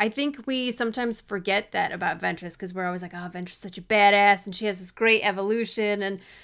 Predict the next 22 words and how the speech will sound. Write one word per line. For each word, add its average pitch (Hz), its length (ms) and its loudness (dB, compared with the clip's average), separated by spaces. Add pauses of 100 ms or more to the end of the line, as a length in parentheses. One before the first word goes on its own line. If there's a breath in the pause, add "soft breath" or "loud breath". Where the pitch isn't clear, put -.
(140 loud breath)
it's - 100 -14
like, 254 180 -2
there's 294 200 -2
this 302 200 -2
really 269 240 0
gross 220 500 0
part 175 300 -2
in 185 120 -4
the 185 60 -2
middle 175 600 -4
where 180 520 -2 (220)
I 196 120 -4
don't 220 180 0
like 214 260 2
this. 156 200 -12
This 214 180 -6
doesn't 233 320 -2
sit - 520 -4
well 180 260 -8
with 185 180 -10
me, 190 420 -6 (360)
honestly. 196 720 -8